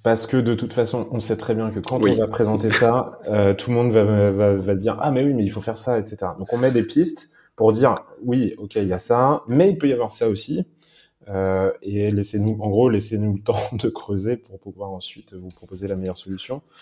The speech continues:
Speaker 2: Ouais.
Speaker 1: Mais surtout, ça nous permet, à ce stade-là, de nous dire, « Ok, ça vaut le coup de travailler sur une solution où, en fait, on a appris qu'il n'y avait pas de problème, on pensait qu'il y avait un problème, mais il n'y en a pas. »
Speaker 2: Hmm.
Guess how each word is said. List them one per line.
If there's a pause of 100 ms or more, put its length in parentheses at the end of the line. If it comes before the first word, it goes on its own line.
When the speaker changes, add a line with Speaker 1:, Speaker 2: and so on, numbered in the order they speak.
(160)
Speaker 2:
Ouais. (160)
Speaker 1:
Mais
surtout,
ça
nous
permet,
à
ce
stade-là,
de
nous
dire, « (100)
Ok,
ça
vaut
le
coup
de
travailler
sur
une
solution (280)
où,
en
fait,
on
a
appris
qu'il
n'y
avait
pas
de
problème,
on
pensait
qu'il
y
avait
un
problème,
mais
il
n'y
en
a
pas. » (520)
Speaker 2:
Hmm.